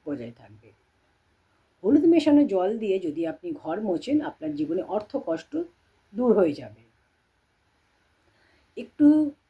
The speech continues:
হলুদ যদি আপনি জলের মধ্যে মিশিয়ে সেই জলটা যদি ঘর মোছেন, তাহলে আপনার গ্রহদোষ কেটে যাবে। হলুদ মেশানো জল দিয়ে যদি আপনি ঘর মোছেন, তাহলে আপনার বাস্তুদোষও কেটে যাবে।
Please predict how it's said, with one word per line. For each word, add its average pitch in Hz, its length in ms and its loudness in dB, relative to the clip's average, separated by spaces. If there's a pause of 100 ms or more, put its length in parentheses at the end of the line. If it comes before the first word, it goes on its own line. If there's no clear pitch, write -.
(160)
হলুদ 226 300 0
যদি 208 240 -4
আপনি 202 220 -4
জলের 170 280 -4
মধ্যে 190 300 -4
মিশিয়ে 170 560 -4
সেই 208 280 -2
জলটা 151 360 -2
যদি 151 220 -6
ঘর 151 240 -8
মোছেন, - 420 -6
তাহলে 165 420 -6
আপনার 151 320 -8 (840)
গ্রহদোষ 220 520 2
কেটে 131 260 -14
যাবে। - 280 -20 (1300)
হলুদ 285 240 4
মেশানো 285 400 2
জল 180 340 -2
দিয়ে 190 200 -2
যদি 156 280 -8
আপনি 147 240 -14
ঘর 147 280 -10
মোছেন, 294 500 -4
তাহলে 311 500 -6
আপনার 247 320 -8
বাস্তুদোষও 285 680 -12
কেটে - 260 -14
যাবে। 113 300 -20